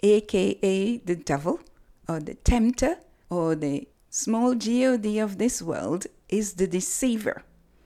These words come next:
He is the father of lies and deception. We must beware.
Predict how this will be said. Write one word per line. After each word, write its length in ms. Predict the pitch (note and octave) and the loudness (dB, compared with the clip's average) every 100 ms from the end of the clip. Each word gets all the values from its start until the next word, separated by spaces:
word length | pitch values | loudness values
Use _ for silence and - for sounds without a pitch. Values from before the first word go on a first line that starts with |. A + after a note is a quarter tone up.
| _ _ | _ _
He 380 | - F4 F#4 F#4 - | 2 6 6 6 4
is 220 | F#3+ E3+ | 0 0
the 120 | F#3 | -4
father 600 | F3 - A#3+ D4+ D#4+ D#4 | -4 -2 0 0 2 0
of 120 | E4 | 2
lies 720 | A#3 G3+ F3 F3+ F#3+ A#3+ C#4+ - - | 0 0 0 -2 0 2 0 -4 -6
and 480 | A3 A#3 B3 B3 B3 | -2 4 6 8 6
deception. 720 | G3+ - - - - F3 D#3+ - _ _ _ - | 4 -2 -4 -4 -2 0 -2 -6 _ _ _ -4
We 140 | F#3+ | -2
must 600 | F#3+ F#3+ A3 - - - | 0 0 0 -4 -8 -6
beware. 540 | F#3+ G3 G3 - - | -2 2 2 2 -4